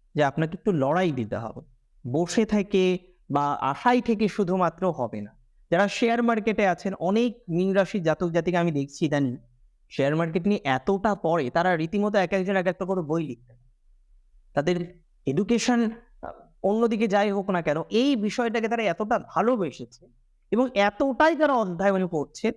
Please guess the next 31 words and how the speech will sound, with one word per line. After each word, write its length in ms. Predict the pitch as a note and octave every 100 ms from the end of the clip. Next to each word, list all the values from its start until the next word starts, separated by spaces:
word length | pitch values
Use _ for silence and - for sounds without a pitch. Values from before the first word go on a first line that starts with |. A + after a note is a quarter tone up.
| -
আমি 160 | D3 F3+
বারবার 440 | D3 E3+ A3 A#3+
অবাক 320 | G#3+ G3 F#3
হয়েছি 260 | F3 E3+ D3
বিষয়টা 340 | C#3 C#3 C3+
দেখে। 260 | A#2+ A2 - _ _ -
তো 80 |
যারা 220 | G#3+ A3+ B3
পড়াশোনা 580 | F#3+ F#3 A3+ - B3+
করে 220 | A#3+ B3 B3
শেয়ার 260 | A3 G#3
মার্কেট 300 | G#3 G3 G#3 -
করছেন, 460 | G3 - G3+ F#3+ F#3 _ _ _
শেখাচ্ছেন, 600 | F#3+ - F#3 - F3 D#3+
ট্রেনিং 340 | D#3+ F#3+ G3 F3+
দিচ্ছেন, 380 | D#3+ - D#3 D#3+ _ _ _ _
হ্যাঁ, 120 | - C#3+
তাদের 260 | F3 E3+
জন্য 260 | D#3 D3 C#3
সময়কালটা 540 | - A#2 A#2+ A#2 A#3 -
ভালো 220 | A2+ E2+
ছিল। 220 | - _ _ - _ _ _ _ _ _ _ E3
Well, 160 | A3+ A3
এবার 260 | F3+ G#3
আমরা 240 | G#3 G#3 G#3
চলুন 360 | G#3 G3+ C4
আলোচনা 400 | G3+ D3 - D#3
করে 220 | D3+ D3
নিই 240 | C#3+ D3 - _ _ _ _
চাকরি, 760 | F3+ E3+ - - E3+ C3 G#2+ -
সার্ভিস। 500 | - F3+ D#3+ -